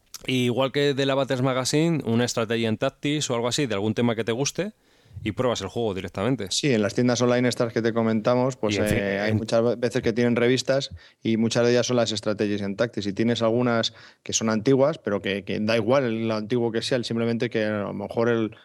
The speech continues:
Speaker 2: pues son de hace un año, año y medio, pero que vienen con el juego y a lo mejor es un tema que a ti te gusta y te puedes pillar por dieciséis euros la revista.
Speaker 1: Claro, efectivamente.
Speaker 2: Sí, o sea que sí hay, sí hay alternativas.
Speaker 1: Sí hay
Speaker 2: No,
Speaker 1: alternativas,
Speaker 2: no
Speaker 1: sí.
Speaker 2: vas a encontrar uno de los mejores juegos que hay de Wargame,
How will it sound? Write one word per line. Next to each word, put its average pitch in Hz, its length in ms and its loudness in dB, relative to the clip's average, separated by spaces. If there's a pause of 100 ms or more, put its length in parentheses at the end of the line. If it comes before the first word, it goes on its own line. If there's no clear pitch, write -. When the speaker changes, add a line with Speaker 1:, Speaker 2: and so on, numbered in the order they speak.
(100)
Speaker 2:
pues - 160 -4
son 107 120 -4
de 107 60 0
hace 101 160 2
un 117 120 -2
año, 117 240 0
año 117 140 0
y 120 40 0
medio, 139 260 0
pero 101 220 -2
que 101 80 -6
vienen 110 180 0
con 110 160 0
el 110 60 0
juego 135 420 0 (300)
y - 40 -2
a - 20 -2
lo 107 60 -2
mejor 113 200 -2
es 110 100 -2
un 113 120 0
tema 113 200 0
que 98 60 -4
a 101 60 -2
ti 104 80 0
te 113 80 -2
gusta 113 260 0
y 139 60 0
te 110 120 -2
puedes 104 440 0
pillar 98 460 0
por 101 180 -2
dieciséis 101 420 0
euros 101 160 2
la 95 100 2
revista. 113 420 0 (260)
Speaker 1:
Claro, 113 280 -4 (920)
efectivamente. 98 680 -4 (360)
Speaker 2:
Sí, - 160 2
o 120 80 4
sea 127 160 4
que 110 100 2
sí 143 180 4
hay, 107 240 4
sí - 160 2
hay 131 100 4
alternativas. 95 600 -4
Speaker 1:
Sí 139 80 -2
hay 110 120 0
Speaker 2:
No, 90 60 -4
Speaker 1:
alternativas, 113 540 -2
Speaker 2:
no 123 60 2
Speaker 1:
sí. 123 60 4
Speaker 2:
vas 127 160 2
a - 20 -4
encontrar 127 420 0
uno 131 240 2
de 127 80 2
los 123 160 0
mejores 127 420 2
juegos 131 380 4
que 135 180 0
hay 135 140 2
de 131 80 0
Wargame, 147 460 0